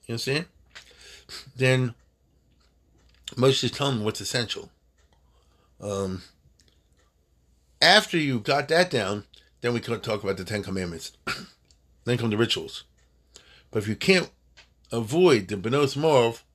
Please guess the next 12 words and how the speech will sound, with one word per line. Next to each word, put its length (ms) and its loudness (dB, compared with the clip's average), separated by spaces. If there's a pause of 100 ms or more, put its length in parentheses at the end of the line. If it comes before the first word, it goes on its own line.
(840)
then 140 -4
there's 160 -4
no 100 2
Ten 200 -4
Commandments. 500 -12 (880)
Um, 380 -4 (200)
that's 220 4
just 180 0
a 80 -4
simple 340 -6
sociological 760 -2
fact. 400 -4